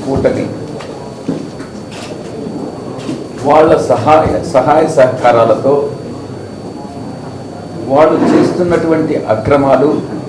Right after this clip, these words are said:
ఎన్నికల సమయంలో రాజ్యాంగ విరుద్ధంగా వాళ్ళు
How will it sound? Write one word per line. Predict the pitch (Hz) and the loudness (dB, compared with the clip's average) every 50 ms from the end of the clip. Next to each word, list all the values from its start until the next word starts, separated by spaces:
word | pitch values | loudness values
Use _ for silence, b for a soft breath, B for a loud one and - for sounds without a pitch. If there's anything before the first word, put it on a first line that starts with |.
| - - - - - - - - - 120 135 | -10 -10 -8 -8 -8 -6 -8 -6 -2 0 0
ఎన్నికల | 151 151 156 156 156 156 147 135 139 139 | 2 2 2 2 2 2 2 2 2 0
సమయంలో | 117 110 113 110 107 107 110 131 139 - - - - - - - - - - - - - - - - - - - - - - - - - - - - - - - - - - 127 123 123 - - - - - - - - - 117 | 0 0 2 2 2 2 4 2 2 2 0 -4 -8 -10 -10 -10 -8 -8 -8 -8 -8 -10 -10 -10 -10 -10 -10 -10 -10 -12 -12 -12 -12 -12 -12 -12 -12 -12 -12 -12 -12 -12 -12 -12 -12 -10 -10 -10 -10 -10 -12 -12 -10 -6 -2 2
రాజ్యాంగ | 127 139 160 165 - - 185 185 180 180 180 175 175 151 | 4 4 4 4 2 2 2 4 4 4 4 4 4 4
విరుద్ధంగా | 151 147 147 - - 151 143 139 135 143 139 135 135 | 2 0 0 0 0 0 2 2 2 2 4 4 4
వాళ్ళు | 131 131 120 | 4 4 2